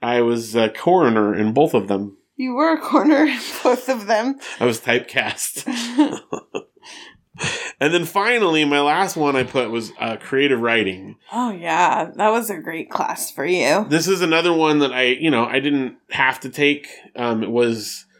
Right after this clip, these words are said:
Speaker 1: separate from, like, the screenwriting class. But it was just, like, a creative writing class. I just, you know, had more units to burn. And
Speaker 2: Yeah.
Speaker 1: I can't, I can't remember the professor's
Speaker 2: Did you
Speaker 1: name
Speaker 2: take
Speaker 1: either.
Speaker 2: screenwriting?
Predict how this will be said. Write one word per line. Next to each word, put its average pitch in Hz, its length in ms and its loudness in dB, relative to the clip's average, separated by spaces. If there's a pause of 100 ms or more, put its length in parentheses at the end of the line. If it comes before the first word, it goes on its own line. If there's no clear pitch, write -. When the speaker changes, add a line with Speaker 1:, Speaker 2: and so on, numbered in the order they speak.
(200)
Speaker 1:
separate 139 540 0
from, 123 180 2
like, 110 240 0
the 101 60 -10
screenwriting 135 760 0
class. 139 680 -2 (480)
But 113 80 -2
it 123 40 2
was 131 80 -2
just, 160 160 -4
like, 160 120 4
a 127 80 -4
creative 135 340 2
writing 120 240 2
class. 120 260 0
I 127 60 2
just, 135 260 -4
you 156 80 2
know, 120 80 2
had 123 200 0
more 120 200 0
units 117 360 0
to 123 80 -6
burn. 113 320 0
And - 20 2
Speaker 2:
Yeah. 185 340 0 (720)
Speaker 1:
I - 100 -10
can't, 131 380 -4
I 120 120 -6
can't 147 180 0
remember 123 140 2
the 110 60 -2
professor's 113 420 0
Speaker 2:
Did - 20 -2
you 104 120 4
Speaker 1:
name 101 100 2
Speaker 2:
take 107 80 4 (160)
Speaker 1:
either. 90 80 0
Speaker 2:
screenwriting? 539 500 -6